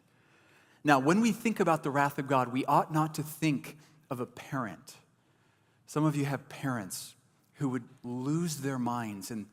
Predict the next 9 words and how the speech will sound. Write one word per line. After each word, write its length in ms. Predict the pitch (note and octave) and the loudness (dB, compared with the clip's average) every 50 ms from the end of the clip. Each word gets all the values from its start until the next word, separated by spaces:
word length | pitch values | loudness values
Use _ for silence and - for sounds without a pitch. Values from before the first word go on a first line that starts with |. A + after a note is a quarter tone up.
| - _ _ _ | -20 _ _ _
break 320 | - B2 C#3 D3+ D#3 - - | -6 -4 -4 -4 -4 -2 -2
windows 460 | C3 B2+ C3+ B2 A2+ F#2 F#2 - - | 0 0 0 -2 -2 -4 -6 -10 -10
and 120 | G#2+ F#2+ | -10 -10
smash 460 | - - - B2 B2 B2+ C3+ C3 - - | -10 -6 -4 -4 -4 -4 -4 -6 -6 -4
walls 560 | A2 A2+ A#2 A#2+ G#2+ F#2 E2 D#2 - - - - - _ _ _ _ _ _ _ _ _ _ - | -2 0 0 0 -2 -4 -8 -10 -12 -16 -18 -20 -20 _ _ _ _ _ _ _ _ _ _ -12
and 120 | A2 A2 | -10 -8
say 260 | - - C#3 C3 B2+ A#2+ - | -6 -4 -2 -2 -2 -2 -2
awful 480 | B2+ A#2 B2 B2 - B2+ A#2+ G#2 - - _ | -4 -4 -4 -4 -6 -6 -6 -8 -8 -14 _
things. 500 | - - A#2+ G2+ F2 E2 - - - - | -14 -12 -12 -12 -12 -14 -16 -16 -18 -18